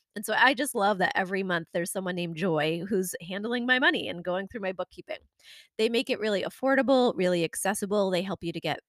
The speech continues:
set up in QuickBooks if you don't have any software set up yet. And they just make the experience really joyful, as joyful as bookkeeping can be. I am gonna be bringing Justin Boynton onto the podcast in the future, and I'm gonna set up a little,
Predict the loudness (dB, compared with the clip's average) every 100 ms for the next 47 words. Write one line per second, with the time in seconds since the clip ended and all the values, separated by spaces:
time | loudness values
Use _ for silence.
0 | _ -8 -2 0 0 -2 -10 -6 -6 0
1 | 0 0 -10 -10 -4 -4 -2 -6 -4 -2
2 | 0 0 0 -4 -2 -2 -4 -4 -2 -2
3 | -2 -12 -20 -8 -2 -2 0 -2 -2 -4
4 | -2 -2 -2 -6 -6 -6 -2 -2 -2 -2
5 | -4 -8 -6 -2 0 2 2 0 -6 -2
6 | 2 2 4 2 2 0 0 2 2 4
7 | 4 2 2 -2 -2 -4 -2 -4 -6 -6
8 | -4 -4 -4 -6 -12 -20 -4 0 2 4
9 | 4 6 6 4 6 4 4 2 0 0
10 | -4 0 0 -2 -2 -2 -4 -10 -2 0
11 | 0 0 0 2 2 -2 -2 -4 -4 -2
12 | -2 4 6 6 2 -2 -2 2 2 2
13 | 2 4 2